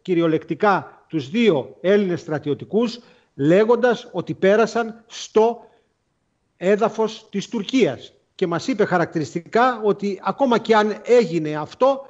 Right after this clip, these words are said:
δεν θα έπρεπε να δράσει με αυτόν τον τρόπο ο κύριος Καμένος. Κάτι το οποίο επέκρινε πριν από λίγα λεπτά και ο κύριος Καζάκης. Ας ακούσουμε το σχετικό απόσπασμα, πρόδρομε.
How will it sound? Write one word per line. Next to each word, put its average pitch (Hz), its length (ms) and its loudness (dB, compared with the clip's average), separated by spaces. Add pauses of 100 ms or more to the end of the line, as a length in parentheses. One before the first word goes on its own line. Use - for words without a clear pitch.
(280)
δεν 233 280 0
θα 220 180 2
έπρεπε 262 580 2
να 208 200 -4
δράσει 226 420 -2
με 208 100 -2
αυτόν 196 300 -2
τον 208 240 -2
τρόπο 233 480 2
ο 180 60 -4
κύριος 233 360 -4
Καμένος. 233 500 0
Κάτι 254 320 0
το 208 100 0
οποίο 233 320 0
επέκρινε 226 520 0
πριν 214 200 0
από 202 200 0
λίγα 196 260 2
λεπτά 208 480 0 (260)
και 226 160 2
ο 208 80 6
κύριος 233 560 -2
Καζάκης. 190 580 0
Ας 196 180 -8
ακούσουμε 226 480 -4
το 208 100 -2
σχετικό 220 520 2
απόσπασμα, 196 600 0
πρόδρομε. 196 500 2